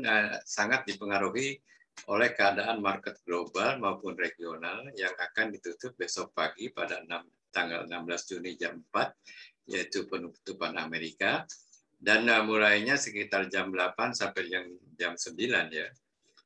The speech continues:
eh, market-market regional di Asia Pasifik dibuka. Eh, jika saja misalnya Dow, eh,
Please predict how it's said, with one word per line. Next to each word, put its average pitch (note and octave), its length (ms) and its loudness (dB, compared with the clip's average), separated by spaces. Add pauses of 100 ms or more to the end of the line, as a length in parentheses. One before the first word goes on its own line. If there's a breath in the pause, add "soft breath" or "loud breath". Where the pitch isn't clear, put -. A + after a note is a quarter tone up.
(140)
eh, F2+ 420 2 (100)
market-market F#2+ 800 -4
regional F#2 640 -2
di G#2+ 160 -2
Asia F2 320 0 (360)
Pasifik F#2+ 520 -4
dibuka. F2 480 -6 (800 loud breath)
Eh, F#2 240 0
jika G#2 320 2
saja B2+ 320 4
misalnya A2 640 2
Dow, G2+ 480 2 (320)
eh, F2 320 -2